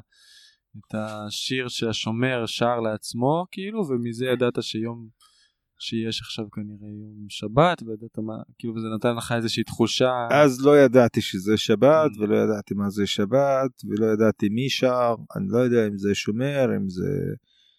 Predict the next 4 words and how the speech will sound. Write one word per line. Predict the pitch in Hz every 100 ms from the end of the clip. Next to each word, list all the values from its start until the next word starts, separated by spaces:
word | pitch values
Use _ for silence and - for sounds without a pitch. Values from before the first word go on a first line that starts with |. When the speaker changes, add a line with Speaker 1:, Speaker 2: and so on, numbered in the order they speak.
| _ _ -
Speaker 2:
אה, | - - - - - - - _ - 87
אחד | - 107 101
שעובד | - 95 95 101 139 131
שם, | - 131